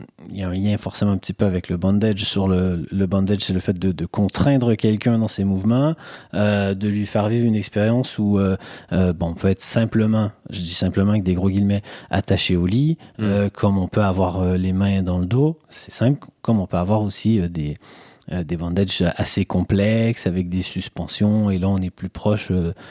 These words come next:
Speaker 1: du shibari qui est plus un art d'ailleurs.
Speaker 2: Ou de l'art du cirque.
Speaker 1: Euh, peut-être. <laughs> J'aurais pas dit art du cirque, mais, euh,
Speaker 2: J'avais une image comme ça,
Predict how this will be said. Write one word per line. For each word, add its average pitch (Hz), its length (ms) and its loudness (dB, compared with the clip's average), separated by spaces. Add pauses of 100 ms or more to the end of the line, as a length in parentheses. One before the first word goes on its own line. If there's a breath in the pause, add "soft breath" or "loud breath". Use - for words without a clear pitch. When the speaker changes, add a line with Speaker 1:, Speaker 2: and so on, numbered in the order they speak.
(180 loud breath)
Speaker 1:
du 95 100 -6
shibari 92 460 0
qui - 100 -2
est - 20 2
plus - 240 -2
un 95 240 2
art 104 260 0
d'ailleurs. 92 520 0 (140)
Speaker 2:
Ou 117 80 2
de 107 80 2
l'art 85 180 0
du 92 120 0
cirque. - 500 -6 (680)
Speaker 1:
Euh, 95 500 2 (200)
peut-être. - 840 0
<laughs> - 60 0
J'aurais 165 320 2
pas 180 180 0
dit 160 160 2
art 151 160 0
du 151 120 0
cirque, 151 500 -4
mais, 127 180 2
euh, 120 180 -2 (360 loud breath)
Speaker 2:
J'avais 135 180 4
une 139 100 2
image 139 380 0
comme 110 180 -2
ça, 120 260 -4